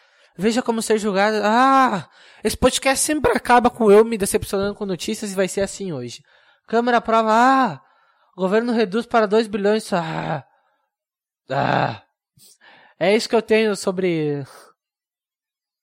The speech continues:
Esse é meu resumo sobre a vida. Ah, ah, é esse sentimento que eu tô sentindo. Ah,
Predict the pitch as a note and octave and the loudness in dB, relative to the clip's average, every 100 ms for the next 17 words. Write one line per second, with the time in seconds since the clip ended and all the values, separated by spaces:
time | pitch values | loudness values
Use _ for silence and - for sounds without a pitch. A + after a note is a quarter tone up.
0 | _ _ _ _ _ _ - E3+ E3+ F#3+ | _ _ _ _ _ _ -12 -10 -8 -6
1 | F3 E3+ F3 F3 D#3+ D3+ C#3 D3 D#3 D#3+ | -6 -6 -8 -8 -8 -8 -8 -4 0 2
2 | D#3 C#3+ - - - _ _ _ _ _ | 0 -2 -10 -20 -20 _ _ _ _ _
3 | _ - E3+ G3 A3 - G3+ A#3 C4 C#4 | _ -4 2 4 4 4 2 4 2 0
4 | B3+ A3 A#3 - A#3 A3+ - D3+ - F3 | 0 -2 -4 -2 -4 -4 -4 -6 -6 -6
5 | C#3 B2+ C3+ C3+ B2 | -6 -6 -4 -4 -6